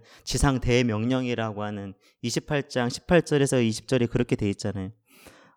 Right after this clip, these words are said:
예수께서 나와 말씀하여 이르시되, "하늘과 땅의 모든 권세를 내게 주셨으니, 그러므로 너희는 가서 모든 민족으로 제자를 삼아 아버지와 아들과 성령의 이름으로 세례를 베풀고, 내가 너에게 분부한 모든 것을 가르쳐 지키게 하라. 볼지어다,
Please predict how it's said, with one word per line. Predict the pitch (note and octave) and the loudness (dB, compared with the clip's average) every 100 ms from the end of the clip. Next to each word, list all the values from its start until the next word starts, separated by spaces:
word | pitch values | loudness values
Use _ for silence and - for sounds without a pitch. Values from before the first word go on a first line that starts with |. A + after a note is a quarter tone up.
| - | 0
예수께서 | A#2+ D#3 D#3 D3 | 0 2 4 6
나와 | C3 B2 C3 C3+ | 8 10 10 10
말씀하여 | A#2+ A#2 - B2 A#2+ | 8 6 2 4 6
이르시되, | A#2 A#2 - - A#2 | 6 2 0 6 6
"하늘과 | C3 D#3 D3 C3+ C3 B2+ - | 6 4 2 4 4 4 2
땅의 | C3+ C3+ | 2 2
모든 | A#2 D3 D#3+ C#3+ | 2 2 2 4
권세를 | B2 A#2+ B2 | 4 4 2
내게 | A2 A2 | 4 4
주셨으니, | A2+ A#2 B2 - A2 A#2 F3 - - _ | 2 2 0 0 2 4 2 0 -12 _
그러므로 | - A#2 A#2 A#2 | 2 4 4 4
너희는 | A2 G#2+ A#2 A#2 | 6 6 4 4
가서 | A2+ B2 | 2 2
모든 | A2 A2+ A#2 | 2 2 2
민족으로 | A2 A2 A2 | 2 2 2
제자를 | A2+ A2 A2+ A2+ | 0 0 0 0
삼아 | A2+ A2 G#2 | 0 0 0
아버지와 | G#2 A2+ A#2 G#2+ | 0 0 2 0
아들과 | G#2+ A2 | -2 -2
성령의 | A2+ B2 B2 A2+ | 0 2 4 2
이름으로 | A2 A2+ A2+ | 2 0 0
세례를 | C3 B2+ A#2 | 0 2 2
베풀고, | G#2+ - A2 C#3 F#3 - - - - | 0 2 4 6 6 2 -10 -20 -2
내가 | A2+ A2+ | 2 6
너에게 | A#2 A2+ A2+ | 8 6 6
분부한 | A#2 A2 A2+ | 2 2 2
모든 | G#2+ A2 A#2 | 2 0 0
것을 | A2 G#2+ | -2 -4
가르쳐 | - G#2+ G#2+ | -4 -4 -2
지키게 | B2+ - - B2 | -6 -6 -6 0
하라. | A2 F#2+ F#2 F#2 | 0 0 -4 -2
볼지어다, | G#2 - G#2 G2 A#2+ F3+ | -2 0 2 2 2 0